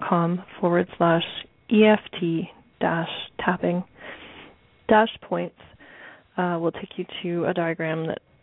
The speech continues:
uh, clearly indicates all the points. Uh, the numbering of that one is a little off based on how the sequencing that I follow, but, uh, you'll get the idea. So anyone listening in, uh, Tracy, I invite you to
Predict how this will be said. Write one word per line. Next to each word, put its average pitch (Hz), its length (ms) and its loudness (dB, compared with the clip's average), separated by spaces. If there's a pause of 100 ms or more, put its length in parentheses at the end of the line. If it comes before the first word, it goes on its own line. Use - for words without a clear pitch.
(340)
uh, 175 200 -4 (100)
clearly 170 320 4
indicates 160 460 -4
all 165 160 2
the 165 100 -2
points. - 320 -6 (1200)
Uh, 202 280 6
the 196 80 8
numbering 196 400 4
of 190 80 2
that 190 200 0
one 180 140 -2
is 180 180 -6
a - 60 -2
little 175 360 0
off 170 200 -2 (140)
based - 260 0
on 170 160 0
how 175 440 -2 (680)
the 196 160 4
sequencing 185 500 2
that 175 120 2
I 160 220 4
follow, - 220 0
but, - 260 -2 (100)
uh, - 240 -4 (160)
you'll 175 160 0
get - 180 -2
the - 120 0
idea. - 360 -2 (360)
So 180 220 6 (720)
anyone 226 360 6
listening 208 420 0
in, 202 320 -2 (240)
uh, 190 380 -8 (100)
Tracy, 202 380 -4
I 180 100 -4
invite 175 260 -4
you 196 180 -4
to 175 220 -6